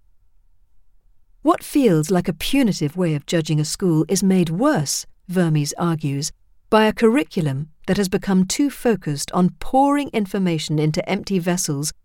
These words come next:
rather than enriching what's already there. She cites art as an example.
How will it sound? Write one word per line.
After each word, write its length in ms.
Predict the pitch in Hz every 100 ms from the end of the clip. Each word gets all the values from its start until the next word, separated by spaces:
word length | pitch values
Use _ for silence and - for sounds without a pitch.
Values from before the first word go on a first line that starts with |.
| _ _ _
rather 380 | 226 247 240 240
than 180 | 226 233
enriching 800 | 226 202 247 - - 160 151 185
what's 260 | 208 -
already 400 | 220 190 180 185
there. 420 | 190 233 190 139 - _ _ _ _ _ _ _ - - - _ _ - _ _ -
She 160 | - 262
cites 440 | - 262 254 - -
art 540 | - 269 160 - - - - 196
as 120 | 196
an 80 | 196
example. 680 | 185 196 196 180 156 143